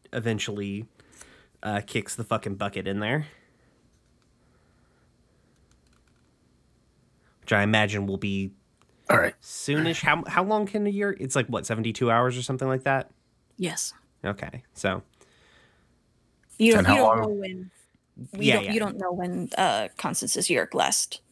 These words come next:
Speaker 1: Yeah, exactly.
Speaker 2: But how
Speaker 1: We
Speaker 2: long have we had Constance at this point?
Speaker 1: Probably sixteen
Speaker 3: Like a
Speaker 1: hours.
Speaker 3: day?
Speaker 1: Yeah.
Speaker 3: Yeah.
Speaker 2: Okay.
Speaker 1: Um, so, so best case scenario, the Yerk gives up the ghost tomorrow.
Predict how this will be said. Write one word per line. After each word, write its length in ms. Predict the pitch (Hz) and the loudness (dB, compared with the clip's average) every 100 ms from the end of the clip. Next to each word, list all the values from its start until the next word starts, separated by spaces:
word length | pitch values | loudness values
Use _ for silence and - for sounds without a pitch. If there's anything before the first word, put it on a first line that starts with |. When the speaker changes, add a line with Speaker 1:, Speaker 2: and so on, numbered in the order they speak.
| _ - - - | _ -20 -16 2
Speaker 1:
Yeah, 200 | 127 104 | 2 2
exactly. 400 | 104 107 - 104 | 2 2 2 4
Speaker 2:
But 160 | 117 | 6
how 120 | 101 113 | 8 6
Speaker 1:
We 40 | |
Speaker 2:
long 120 | 113 104 | 6 4
have 120 | 98 | 0
we 80 | 92 | 0
had 200 | 98 98 | 0 2
Constance 500 | 92 92 - 92 90 | 0 0 -4 -6 -4
at 60 | |
this 160 | 98 - | -4 -2
point? 260 | - 98 - - 110 _ _ _ _ _ - - - - _ - | 2 0 0 -10 -10 _ _ _ _ _ -20 -20 -20 -20 _ -10
Speaker 1:
Probably 200 | 107 95 | -8 -6
sixteen 240 | - 202 | -4 4
Speaker 3:
Like 180 | 208 208 | 4 4
a 80 | 196 | 0
Speaker 1:
hours. 80 | 196 190 196 240 | 4 4 6 4
Speaker 3:
day? 100 | 262 - - | 2 0 -8
Speaker 1:
Yeah. 280 | 98 95 101 - | -4 -4 -6 -2
Speaker 3:
Yeah. 200 | 208 180 170 | 0 2 0
Speaker 2:
Okay. 80 | 180 - _ _ _ _ - - - _ _ _ _ _ _ _ _ _ _ - | -2 -8 _ _ _ _ -20 -18 -20 _ _ _ _ _ _ _ _ _ _ -12
Speaker 1:
Um, 400 | 110 95 95 107 - - - | -6 -6 -6 -8 -12 -20 -8
so, 380 | - 135 123 - _ _ _ | 4 4 4 -4 _ _ _
so 180 | - 123 | 0 2
best 280 | 135 131 - | 4 2 2
case 220 | 131 - | 2 2
scenario, 640 | 127 117 113 110 107 104 | 0 2 2 2 0 -2
the 180 | - 110 | -4 -6
Yerk 260 | 104 104 - | -4 -4 -4
gives 200 | 101 101 | -4 -4
up 100 | - | -6
the 60 | 95 | -4
ghost 320 | 98 98 - | -4 -4 -4
tomorrow. 640 | 101 98 95 95 95 95 | -2 0 2 0 -2 -4